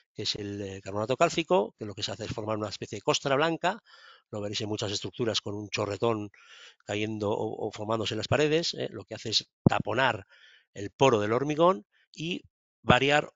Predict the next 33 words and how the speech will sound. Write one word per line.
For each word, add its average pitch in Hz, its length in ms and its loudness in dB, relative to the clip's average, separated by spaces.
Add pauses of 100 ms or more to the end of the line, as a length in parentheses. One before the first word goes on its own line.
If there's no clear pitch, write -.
en 120 100 -6
este 117 180 -8
caso 120 220 0
reducir 107 500 -2
el, 117 240 -2
el 107 100 -6
valor 101 300 -2
del 87 160 -16
P - 140 -8
H, - 240 -8 (160)
¿vale? 113 220 -8 (1040)
Por 107 120 -2
lo 107 40 -2
tanto, 120 400 4
el, 120 180 -4
la, 107 160 0
la 101 360 -4
carbonatación 104 420 -4
es - 120 -4
un 117 60 -6
fenómeno 127 300 0
que - 80 -8
afecta - 480 -4
a 123 80 -4
los 107 160 -4
hormigones, 127 640 0 (680)
eh, 104 720 -2
y 156 160 -6
que - 140 -2
avanza 117 360 0 (140)
como 107 180 -6
un 95 60 -6
frente, - 320 -20